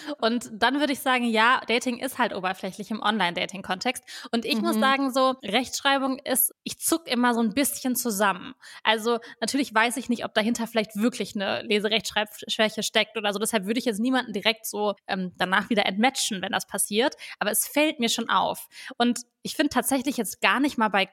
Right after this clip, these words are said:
Speaker 1: also Kommasetzung ist mir tatsächlich relativ egal, wenn die Sätze noch Sinn machen,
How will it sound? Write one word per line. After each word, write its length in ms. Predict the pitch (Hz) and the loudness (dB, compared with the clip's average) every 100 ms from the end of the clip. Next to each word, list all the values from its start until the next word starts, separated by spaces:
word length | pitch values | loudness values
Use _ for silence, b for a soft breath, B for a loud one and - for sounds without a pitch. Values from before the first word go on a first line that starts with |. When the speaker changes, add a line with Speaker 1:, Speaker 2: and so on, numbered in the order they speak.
| - | -4
Speaker 1:
also 160 | 196 | -4
Kommasetzung 640 | - 302 311 262 - 254 254 | 0 2 4 2 0 -4 -4
ist 100 | 240 | -4
mir 60 | |
tatsächlich 380 | 226 214 208 190 | -4 -4 -4 0
relativ 240 | 220 214 214 | 0 0 -6
egal, 400 | 185 165 190 320 403 | -2 2 2 0 -4
wenn 100 | 214 | -4
die 60 | 214 | -2
Sätze 240 | 226 - | -2 -2
noch 80 | 196 | -6
Sinn 240 | - 214 | -2 -2
machen, 260 | 247 285 240 | 0 -2 -4